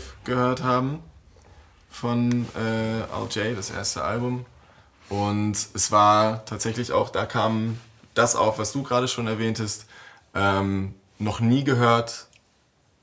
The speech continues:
kein gekannt, der so klingt. Es war mindblowing, absolut krass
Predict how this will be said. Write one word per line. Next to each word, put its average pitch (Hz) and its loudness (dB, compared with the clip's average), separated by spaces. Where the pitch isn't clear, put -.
kein 127 2
gekannt, 120 0
der 107 2
so 117 0
klingt. 120 -2
Es - 0
war 95 0
mindblowing, 101 0
absolut 110 -2
krass - -2